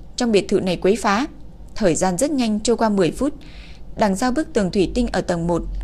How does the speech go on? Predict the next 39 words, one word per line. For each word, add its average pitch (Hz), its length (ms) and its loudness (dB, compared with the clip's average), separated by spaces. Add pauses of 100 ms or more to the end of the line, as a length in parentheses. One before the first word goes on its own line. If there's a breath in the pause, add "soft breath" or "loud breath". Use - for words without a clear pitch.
(140)
bóng 190 160 2
đen 220 220 4
lại 170 80 0
một 170 220 0
lần 151 180 0
nữa 180 180 0
cử 180 120 4
động. 170 220 0 (440 loud breath)
Bàn 190 180 2
tay 254 120 0
của 190 120 0
nó 165 160 0
dường 190 300 0
như 226 120 2
đang 220 180 0
mò 190 140 2
mẫm 180 280 -2 (220)
nắm 180 180 0
lấy 254 100 2
một 247 120 0
cái 185 120 2
gì 208 180 0
đó, 165 300 0 (340 loud breath)
rồi 185 400 6
khẽ 233 120 2
di 269 160 0
chuyển. 214 300 0 (420)
Lúc 240 200 4
trước 277 280 2
không 208 220 0
một 175 120 2
ai 196 160 0
nhìn 180 240 -2
thấy 175 280 2
khi 277 100 0
Tử 320 180 2
Dạ - 180 0
hô 220 180 0
lên 226 240 0